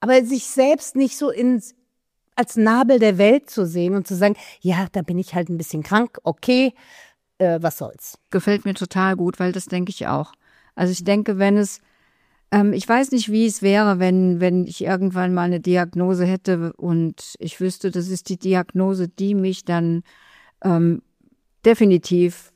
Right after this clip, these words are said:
Speaker 2: zur Endlichkeit bringen wird, wie ich dann umgehe, äh, ähm, wie ich dann damit umgehe. Aber so jetzt so Kleinigkeiten, wo ich denke, "Ah,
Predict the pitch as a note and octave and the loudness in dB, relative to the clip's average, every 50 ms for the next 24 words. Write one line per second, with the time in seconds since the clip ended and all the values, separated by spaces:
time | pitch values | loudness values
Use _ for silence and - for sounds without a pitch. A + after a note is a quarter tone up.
0 | - - - G3 - - F3+ F#3 F#3 G#3 F#3+ - - G3 G3 G3 F#3+ - - - | -20 -10 -6 -4 -2 0 0 0 -2 -4 -6 -4 -2 0 0 0 0 -4 -6 -4
1 | - G3+ G3+ G3+ G3+ F#3 G3 A#3 A#3+ - - - _ _ _ _ _ _ _ _ | -2 0 2 2 2 2 2 0 0 -2 -6 -14 _ _ _ _ _ _ _ _
2 | _ - G3 G3+ F#3+ F#3 - - - - - F#3+ F#3+ G#3+ B3 - - F3+ E3+ E3+ | _ 2 2 4 4 2 -2 -6 -10 -4 -2 0 0 0 0 -2 -2 0 0 0
3 | D3+ D#3+ E3+ E3+ F3 F3 D#3+ - - E3+ E3 D#3 - - F3 F3+ F3 F3 F3 D#3 | 0 -2 0 0 0 0 -2 -2 -2 -4 -4 -4 -6 -4 -4 -2 -2 -2 -2 -4
4 | - - - E3+ E3+ F#3 F3+ - - E3+ E3+ G#3 A#3+ B3+ A#3 F#3 E3+ - - E3 | -6 -8 -10 -6 -4 -4 -4 -4 -4 -2 0 2 2 2 2 2 0 -2 -2 -2
5 | F3 E3+ D#3+ F3+ F#3+ F#3 - - - F3+ - A#3+ G#3 F#3+ F#3 G#3+ A#3 - - _ | -2 0 2 2 0 0 0 -2 -2 0 0 0 2 2 0 0 -2 -6 -12 _
6 | _ _ _ _ _ _ _ _ _ _ - E3+ F3 F#3+ G#3 G#3 G3 E3+ G3+ A#3+ | _ _ _ _ _ _ _ _ _ _ -4 0 2 4 4 4 4 4 2 -2
7 | - - - - G#3 F#3+ F3 - - F#3 D#3+ F#3+ A3+ C4 C#4+ - - - - A3+ | -2 -4 -4 -2 0 0 0 0 0 0 2 2 2 0 0 -2 -4 -4 -2 0
8 | A3+ A3+ A3 A3+ G#3 F#3+ F#3 F#3 - - F#3 E3+ F3 F3 - F#3 - F#4+ G4 G4+ | 0 0 0 0 0 0 -2 -2 -2 -2 -4 -4 -4 -6 -8 -8 -8 -10 -8 -6
9 | F#4+ | -6